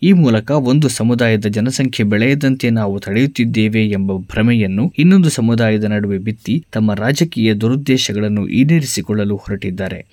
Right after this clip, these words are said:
ಆದರೆ ಇದು ಅಂತಿಮವಾಗಿ ದೇಶವನ್ನು ಇನ್ನಷ್ಟು ದಯನೀಯ ಸ್ಥಿತಿಗೆ ಕೊಂಡೊಯ್ಯಬಹುದೇ ಹೊರತು ಯಾವ ರೀತಿಯಲ್ಲೂ ಲಾಭವನ್ನುಂಟು ಮಾಡಲಾರದು.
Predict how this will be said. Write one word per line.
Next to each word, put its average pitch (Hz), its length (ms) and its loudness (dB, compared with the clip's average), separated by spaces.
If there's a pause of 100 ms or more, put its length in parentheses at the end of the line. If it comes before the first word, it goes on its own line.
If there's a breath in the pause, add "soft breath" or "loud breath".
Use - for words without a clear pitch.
ಆದರೆ 135 420 0
ಇದು 110 300 0
ಅಂತಿಮವಾಗಿ 107 880 0
ದೇಶವನ್ನು 107 600 0
ಇನ್ನಷ್ಟು 123 480 2
ದಯನೀಯ 143 420 4
ಸ್ಥಿತಿಗೆ 107 400 -4
ಕೊಂಡೊಯ್ಯಬಹುದೇ 104 760 -2
ಹೊರತು 98 520 -2 (100)
ಯಾವ 147 280 2
ರೀತಿಯಲ್ಲೂ 110 540 0
ಲಾಭವನ್ನುಂಟು 107 760 0
ಮಾಡಲಾರದು. 92 640 -8